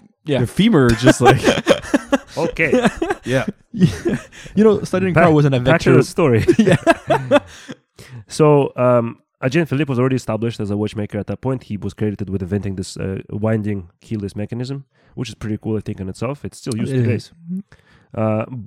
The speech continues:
Speaker 3: when they teamed up, both of them, both partners saw their ideal product as having the highest possible quality, as well as the ability to implement,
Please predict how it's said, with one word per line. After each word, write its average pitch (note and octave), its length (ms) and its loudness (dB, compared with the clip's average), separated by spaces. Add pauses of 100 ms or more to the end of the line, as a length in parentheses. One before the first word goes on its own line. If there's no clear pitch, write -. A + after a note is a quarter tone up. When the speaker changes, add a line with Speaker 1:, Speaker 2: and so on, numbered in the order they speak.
Speaker 3:
when C#3 200 0
they D3 80 0
teamed C#3 260 -4
up, C3+ 180 0
both C3 220 0
of B2 80 -2
them, A2+ 200 -2
both A#2+ 280 -2
partners A2+ 420 -2
saw C3+ 120 -4
their A2+ 140 -2
ideal A2 260 -2
product A2+ 300 -4
as G#2+ 160 -8
having G#2+ 240 -4
the F#2+ 80 -6
highest B2+ 360 -6
possible G#2+ 380 -6
quality, A#2 500 -4 (540)
as G#2 160 -6
well A#2+ 160 0
as A2 140 -2
the G#2+ 80 -2
ability A#2 420 -2
to - 140 -8
implement, G#2+ 520 -6